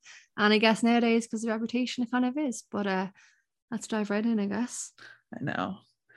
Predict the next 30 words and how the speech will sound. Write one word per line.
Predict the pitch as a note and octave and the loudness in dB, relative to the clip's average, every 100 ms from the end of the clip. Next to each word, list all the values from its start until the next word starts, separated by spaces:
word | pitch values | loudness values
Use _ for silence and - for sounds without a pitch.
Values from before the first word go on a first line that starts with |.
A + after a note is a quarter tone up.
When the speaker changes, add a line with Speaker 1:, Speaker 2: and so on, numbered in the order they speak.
| - - - - _ _ - | -20 -20 -20 -20 _ _ 2
Speaker 2:
Uh, | F#3 F#3 F3+ | 6 8 6
so | G#3 G#3 | 4 2
book | G3+ A#3 B3+ B3 | 4 6 4 4
one, | G#3+ F3+ D#3+ | 0 2 2
we | E3+ | 2
have | F#3 F3 F3 F3 - | 2 4 2 0 -6
A | E3+ | -6
Fateful | - G3+ A#3 - G#3 | 0 0 0 -2 0
Haven. | E3+ E3 E3 C3+ A2+ F3+ - - - _ _ _ _ _ | 0 0 0 -2 -4 -6 -12 -20 -20 _ _ _ _ _
So, | - - G#3 G3+ F#3+ F#3 - | -8 6 10 10 10 8 6
you | A3 | 6
know, | E3+ D#3 E3 | 6 6 8
we | G3+ | 8
don't | G#3 | 8
really | G#3+ G#3+ G3 | 8 6 6
get | F3+ E3 | 6 4
much | E3 D#3+ - | 2 -2 -2
context. | E3 D3 - C#3+ - | -2 -2 0 -4 0
Like | E3 F3+ | -2 0
you | E3+ | 0
said, | - D3 D3 D3 - _ _ _ - | 4 4 4 2 -6 _ _ _ -2
they | F3+ | 0
didn't | E3 D#3 | 2 2
really | F#3 F3+ | 2 4
tell | D#3+ | 4
us | E3 | 2
the | D#3 | 0
name | C#3 G#2 | -2 -2
first | E3 F#3 F3 F#3+ | -2 0 0 2
off, | F#3+ F#3+ - | 4 4 0